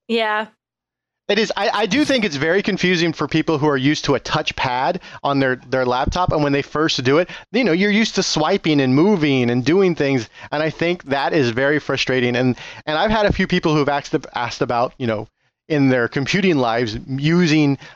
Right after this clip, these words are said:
Speaker 2: uh, a, like, a Wacom tablet to work. And I'm like, "The first two weeks are going to suck because your br-, it takes a while to rewire your brain to wherever your, you know, absolute positioning, wherever your hand is, wherever the pen is,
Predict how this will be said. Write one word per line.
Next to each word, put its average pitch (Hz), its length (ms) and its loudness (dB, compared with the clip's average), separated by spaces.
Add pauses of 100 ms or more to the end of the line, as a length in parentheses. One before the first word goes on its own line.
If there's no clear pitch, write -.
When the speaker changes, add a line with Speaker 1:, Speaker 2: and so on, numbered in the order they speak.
(120)
Speaker 2:
uh, 113 340 -2
a, 117 260 -4
like, 127 140 -6
a 131 60 0
Wacom 139 400 0
tablet 120 400 -2
to - 120 -2
work. 165 400 0 (320)
And 147 100 -2
I'm 156 60 0
like, 160 160 0
"The 160 120 -2
first - 340 -2
two 247 120 2
weeks 190 360 0
are 139 80 -6
going 156 300 0
to 131 100 -6
suck - 440 -4
because 139 280 -2
your 147 80 2
br-, 131 260 -2
it 175 160 -2
takes 190 320 -4
a 196 60 2
while 151 220 2
to 139 80 0
rewire 147 720 2
your 139 140 2
brain 123 600 0 (380)
to 135 200 0
wherever 139 460 2
your, 214 120 2 (200)
you 165 80 0
know, 127 80 0
absolute 147 500 0
positioning, 139 460 0
wherever 127 220 0
your 185 100 2
hand 185 340 0
is, 139 260 2
wherever 131 260 2
the 180 60 0
pen 196 260 0
is, 135 200 0